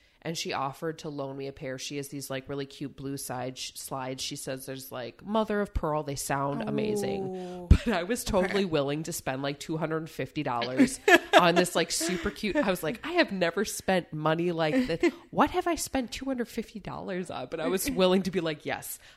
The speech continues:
Speaker 1: I'm gonna buy these shoes that I'm gonna wear." Well, I probably would have worn them more, but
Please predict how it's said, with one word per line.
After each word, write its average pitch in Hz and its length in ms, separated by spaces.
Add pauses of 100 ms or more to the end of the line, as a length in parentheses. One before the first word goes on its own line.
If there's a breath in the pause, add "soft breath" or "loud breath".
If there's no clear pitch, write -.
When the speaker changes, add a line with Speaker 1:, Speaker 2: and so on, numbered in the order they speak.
Speaker 1:
I'm 185 100
gonna 185 360 (160)
buy 143 220
these - 200
shoes - 680 (380 loud breath)
that 175 100
I'm 160 140
gonna 160 180
wear." 147 540
Well, 415 200
I 330 120
probably 180 260
would 123 140
have 127 100
worn - 160
them - 120
more, - 300
but - 300